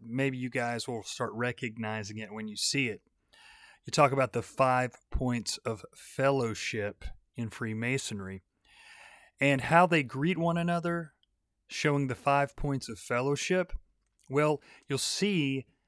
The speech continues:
politicians, especially world leaders from different countries, greeting one another with a peculiar type of hug. And some of you might have noticed, hey, that hug looks a little bit different than the way normal people would hug,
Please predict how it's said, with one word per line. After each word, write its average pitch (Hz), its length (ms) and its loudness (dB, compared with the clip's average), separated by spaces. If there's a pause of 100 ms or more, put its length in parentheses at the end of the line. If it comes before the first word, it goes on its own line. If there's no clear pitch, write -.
(340)
politicians, 151 760 4
especially 175 600 2
world 139 400 0
leaders 117 580 -6 (180)
from 113 220 -8
different 123 320 -8
countries, 131 400 -6
greeting 123 420 -6
one 139 140 -4
another 151 480 -6 (720)
with 139 140 -2
a 135 60 2
peculiar 202 680 2
type 160 360 2
of 117 100 -8
hug. 113 560 -2 (960)
And 156 320 2
some 208 160 2
of 226 120 2
you 214 120 4
might 175 180 6
have 127 120 2
noticed, 139 580 2
hey, 151 140 4
that 143 320 0 (100)
hug 139 180 0
looks 135 180 -6
a 131 40 -4
little 190 280 -2
bit 175 260 0
different 151 640 -2
than 131 500 -4 (500)
the 123 100 -4
way 127 160 -2
normal 131 260 -2
people 131 260 -4
would 127 140 -6
hug, 131 440 -4